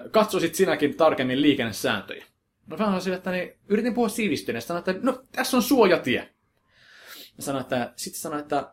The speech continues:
joo, suojatie kävelijöille, ei pyörille. <laughs> Jolloin sitten mä olin silleen, että niin, älä nyt viitti. Mutta sitten tapahtui tää huvittava, että mä ajattelin, että mä hoidan tän silleen sivistyneesti, että mä en oo mulkku.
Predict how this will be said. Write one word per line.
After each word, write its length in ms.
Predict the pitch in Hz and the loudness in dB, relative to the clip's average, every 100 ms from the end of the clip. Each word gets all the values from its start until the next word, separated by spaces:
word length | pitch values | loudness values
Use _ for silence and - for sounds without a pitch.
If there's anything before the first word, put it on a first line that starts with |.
| _ | _
joo, 340 | - 233 185 - | 6 10 10 6
suojatie 500 | - 214 170 139 170 | 0 4 4 6 4
kävelijöille, 720 | 170 240 202 151 131 117 110 - | 6 6 8 6 4 2 -2 2
ei 220 | 220 180 | 6 6
pyörille. 640 | 233 226 151 120 110 - - _ - _ - - - | 6 4 6 4 -2 -6 -14 _ -20 _ -20 -20 0
<laughs> 100 | 247 240 _ _ _ _ _ - | 0 0 _ _ _ _ _ 0
Jolloin 240 | 147 147 165 | 6 6 6
sitten 240 | 220 202 | 2 2
mä 60 | 165 | 2
olin 120 | 151 | 0
silleen, 240 | 151 147 | 2 2
että 120 | 135 139 | 2 0
niin, 160 | 135 170 | 0 2
älä 280 | 190 160 | 4 4
nyt 240 | 127 120 117 | 2 -4 -4
viitti. 640 | 135 147 - - - - - _ _ _ _ | 4 4 4 -4 -14 -14 -14 _ _ _ _
Mutta 260 | 139 147 - | -6 -4 -2
sitten 300 | 277 - 185 | -4 -2 0
tapahtui 260 | 170 165 | 0 0
tää 180 | - 160 | 2 4
huvittava, 380 | 233 220 - 131 | 4 4 2 0
että 120 | 127 | 0
mä 60 | 190 | -2
ajattelin, 180 | 214 | 0
että 40 | 190 | 0
mä 60 | |
hoidan 240 | 190 202 156 | 2 2 2
tän 100 | 151 | 0
silleen 220 | 170 160 | 2 2
sivistyneesti, 680 | 185 226 175 - 113 113 160 | 4 2 2 0 -2 -2 -2
että 120 | 147 | 0
mä 60 | 156 | 4
en 100 | 214 | 6
oo 80 | |
mulkku. 560 | 214 254 202 - - - | 6 8 6 4 -10 -14